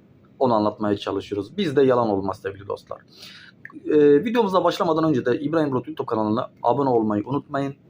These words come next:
Yorum ve beğeni atmayı unutmasanız sevinirim arkadaşlar. Şimdi değerli dostlar, biliyorsunuz ki, e, TikTok'ta bakiye çekme sorunu yaşanmıştı ve bakiyelerinizi çekemiyordunuz.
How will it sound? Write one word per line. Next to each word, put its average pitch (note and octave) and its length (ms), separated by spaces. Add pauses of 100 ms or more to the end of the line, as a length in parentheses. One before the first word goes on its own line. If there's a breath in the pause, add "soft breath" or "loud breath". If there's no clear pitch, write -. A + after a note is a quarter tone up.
(220)
Yorum A#2+ 420
ve A#2 140
beğeni B2 360
atmayı A#2 520 (160)
unutmasanız B2 600
sevinirim G2 460
arkadaşlar. G2 500 (680 loud breath)
Şimdi C#4+ 260
değerli A3 220
dostlar, A#2 360
biliyorsunuz A3+ 440
ki, F#3+ 300 (340)
e, G#2 360
TikTok'ta F3 840 (340)
bakiye B2 400
çekme C#3+ 340
sorunu C3 460 (140)
yaşanmıştı A2+ 640
ve G#2+ 220
bakiyelerinizi C3 720
çekemiyordunuz. A2+ 840